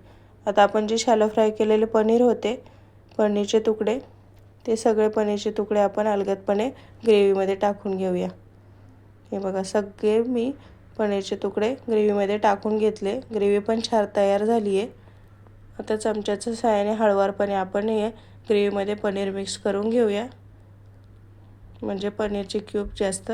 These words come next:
सैल नाही होणार. दोन मिनटासाठीच, अगदी दोन मिनटासाठी मी इथे झाकण ठेवून वाफ काढली आहे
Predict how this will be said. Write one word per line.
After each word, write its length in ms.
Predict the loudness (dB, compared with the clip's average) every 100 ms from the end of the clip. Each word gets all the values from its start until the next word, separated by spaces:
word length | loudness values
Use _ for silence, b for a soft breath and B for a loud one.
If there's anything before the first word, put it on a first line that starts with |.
| -6
सैल 320 | -4 -4 -4
नाही 120 | -6 -6
होणार. 300 | -6 -4 -2
दोन 240 | 0 0
मिनटासाठीच, 640 | -2 -2 -2 -2 -2 -2 -2
अगदी 260 | -4 -4
दोन 220 | 0 0
मिनटासाठी 580 | 0 -2 -2 -2 -4 -6
मी 120 | -8 -6
इथे 180 | -6
झाकण 380 | -4 -4 -6 -10
ठेवून 240 | -6 -6 -6 B B B B 0
वाफ 240 | 2 2 0
काढली 400 | 0 0 -2
आहे 100 | -4